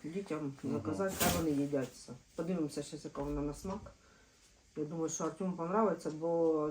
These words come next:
Speaker 1: він, ну, ковбасу він їсть, ну, не всю. Варенку він теж їсть. Ну, наша варенка, яка продається у нас тут в магазині, вона, звісно, состав там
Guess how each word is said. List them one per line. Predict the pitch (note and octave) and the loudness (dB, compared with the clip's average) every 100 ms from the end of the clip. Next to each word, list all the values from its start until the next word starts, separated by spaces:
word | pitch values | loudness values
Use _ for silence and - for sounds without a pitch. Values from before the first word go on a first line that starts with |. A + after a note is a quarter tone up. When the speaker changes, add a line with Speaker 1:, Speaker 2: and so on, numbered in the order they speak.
| E3 | 2
Speaker 1:
він, | A#3 A#3 | 4 4
ну, | G#3+ F#3+ | 2 2
ковбасу | F3+ F#3 G#3 - | 2 0 0 0
він | A#3 A3 | 4 4
їсть, | A3+ D#4+ - | 4 -2 -2
ну, | F#3 | 2
не | A#3 | 2
всю. | A3+ - D#3+ C3+ D3 | 2 -4 -8 -6 -4
Варенку | D#3 F#3+ C4 A#3 G#3 | 0 2 2 2 4
він | G#3+ G#3+ | 4 4
теж | E3 C3+ | 0 -4
їсть. | D3 C#3 C#3 - - - - - - - | -6 -6 -8 -10 -18 -20 -20 -20 -20 -8
Ну, | F#3+ A3+ G#3+ | 2 4 6
наша | A3 A#3+ A3 | 4 2 0
варенка, | G#3 A3+ A3 G3+ | 2 4 4 2
яка | F#3 F#3+ | 0 -2
продається | F#3+ F#3 F#3 F#3+ F#3 - F3 | -2 -2 2 2 2 -2 -4
у | |
нас | F3 E3 D#3+ | -2 -2 -4
тут | - F3+ | -12 -6
в | E3+ | -4
магазині, | D#3+ D#3+ D#3+ F#3+ A3+ F#3 | -2 -4 -4 2 2 2
вона, | E3 D#3+ E3 | -2 -6 -6
звісно, | E3+ D#3+ - D#3+ | -6 -6 -8 -10
состав | - D3+ - F3+ F#3 | -6 -6 -2 -4 -2
там | G#3 D3 | -6 -6